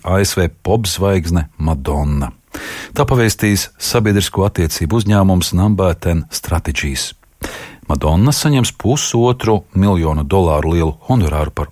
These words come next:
uzstāšanos, kurā paredzēts arī dejotāju priekšnesums.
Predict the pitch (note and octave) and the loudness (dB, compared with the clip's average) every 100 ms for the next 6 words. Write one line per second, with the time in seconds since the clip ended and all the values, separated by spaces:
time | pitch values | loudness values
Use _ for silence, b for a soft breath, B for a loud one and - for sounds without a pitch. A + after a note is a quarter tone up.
0 | - G#2 - C3+ B2+ B2+ B2 G#2+ - B | -6 -4 -2 0 0 2 0 0 -4 B
1 | B B - B2+ D#2+ - F#2+ D#2+ D2 - | B B -4 0 0 0 -2 0 -2 -2
2 | F2 D#2 C#2 - _ - C2+ C2 D#2 C2+ | -2 -2 -4 -8 _ -8 -4 0 0 -2
3 | - B1 A#1+ A#1 _ - C2+ - - - | -4 -6 -6 -8 _ -4 -4 -2 -4 -4
4 | - - - | -6 -6 -8